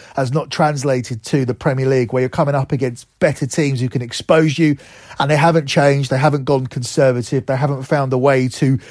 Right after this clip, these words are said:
stay in games, something that Nottingham Forest did last season very well, which resulted in their survival. Unless Burnley make the switch, unless Burnley play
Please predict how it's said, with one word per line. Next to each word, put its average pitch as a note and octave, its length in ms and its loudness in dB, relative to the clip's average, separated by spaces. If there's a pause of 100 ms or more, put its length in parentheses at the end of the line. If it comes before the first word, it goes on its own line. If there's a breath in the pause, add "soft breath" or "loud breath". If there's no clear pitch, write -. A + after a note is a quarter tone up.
(120)
stay D3 400 0
in C3+ 120 -2
games, C3+ 420 2
something D3 380 -2
that D3 140 -2
Nottingham C#3+ 360 0
Forest D3 360 2
did B2+ 160 -2
last C3 280 2
season B2+ 320 -2
very C3+ 300 2
well, C3+ 220 4
which A#2+ 200 -6
resulted B2+ 340 0
in A#2+ 100 -8
their B2 140 0
survival. B2+ 300 0
Unless C3+ 560 0
Burnley F3 380 0
make D#3 180 -2
the C#3 80 -6
switch, - 420 -6 (380 loud breath)
unless D#3+ 240 2
Burnley E3 380 4
play D3 340 2